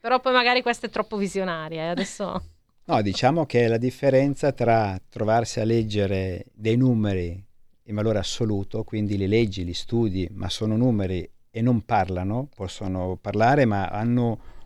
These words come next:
Speaker 2: un loro modo di spiegarsi, e leggere i numeri con di fianco la realtà del cliente che ti spiega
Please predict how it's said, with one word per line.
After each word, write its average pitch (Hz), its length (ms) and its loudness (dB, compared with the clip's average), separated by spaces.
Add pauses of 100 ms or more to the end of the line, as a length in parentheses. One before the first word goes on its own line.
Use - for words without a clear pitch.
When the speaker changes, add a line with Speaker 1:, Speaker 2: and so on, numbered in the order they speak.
(160)
Speaker 2:
un 110 240 0
loro 117 300 6
modo 90 400 0
di 90 160 -4
spiegarsi, 92 720 -4 (460)
e 127 260 4
leggere 127 400 4
i 151 40 6
numeri 151 340 6
con 120 260 2
di 131 100 2
fianco 117 800 -2 (280)
la 113 160 2
realtà 117 560 0
del 104 200 -4
cliente 107 840 -6 (100)
che 110 140 -12
ti - 100 -12
spiega 95 680 -2